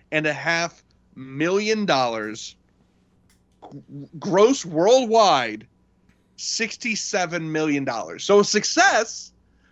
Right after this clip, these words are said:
not a gigantic success, but a success.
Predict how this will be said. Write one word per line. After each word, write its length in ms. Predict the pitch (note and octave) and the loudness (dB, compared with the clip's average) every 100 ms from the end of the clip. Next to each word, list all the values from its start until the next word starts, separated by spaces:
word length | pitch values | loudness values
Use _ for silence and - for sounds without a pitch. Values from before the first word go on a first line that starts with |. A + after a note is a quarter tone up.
| - | -10
not 200 | F3+ A#3 | -4 -4
a 60 | C4 | -6
gigantic 720 | G3+ B3 G#3 D4+ F4+ E4 G3 | -6 -6 -6 -8 -10 -10 -12
success, 500 | - C3 - A#2+ A#2 | -10 -12 -10 -10 -10
but 180 | - G#3 | -8 -6
a 60 | G#3+ | -6
success. 720 | A3 - C4 A#2+ - - | -8 -4 -4 -4 -12 -16